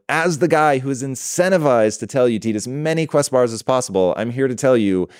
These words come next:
you wanna eat whole food whenever you can. That, that is absolutely ideal. Um, every, like,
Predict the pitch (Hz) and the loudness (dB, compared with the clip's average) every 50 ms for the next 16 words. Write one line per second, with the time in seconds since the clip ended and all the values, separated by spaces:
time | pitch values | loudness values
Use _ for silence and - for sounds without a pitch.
0 | - _ 98 107 127 139 147 143 135 120 117 127 127 120 117 - 117 113 107 95 | -12 _ -2 0 0 2 2 2 2 2 2 2 2 2 2 0 0 0 0 0
1 | 98 95 - - 110 95 101 98 95 90 - 95 82 76 67 65 60 - _ - | -2 -6 -4 -4 -4 -2 -2 0 -2 -2 -2 -2 -4 -4 -4 -6 -8 -12 _ -20
2 | - - - _ - 87 110 113 120 117 104 - 107 95 110 107 107 104 92 - | -20 -20 -20 _ -6 -2 -2 0 0 -2 -6 -6 -2 0 0 2 0 0 -4 -8
3 | _ - 131 135 143 143 123 - - 120 113 110 107 90 101 101 95 - 82 92 | _ -4 -2 0 0 0 -2 -2 0 2 2 4 2 2 2 2 0 0 0 -2
4 | 92 90 87 98 98 95 95 92 92 90 85 - _ _ _ - 87 87 85 85 | -2 -2 -2 -2 0 0 2 2 2 0 -2 -6 _ _ _ -6 -4 -2 -2 -2
5 | 85 78 - _ _ - 127 147 170 160 139 131 135 139 131 131 127 123 123 120 | -4 -6 -10 _ _ -2 2 2 2 2 0 -4 -4 -4 -2 -2 0 0 -2 -2
6 | - - 104 101 95 92 - - - | -2 0 0 0 0 0 -2 -8 -20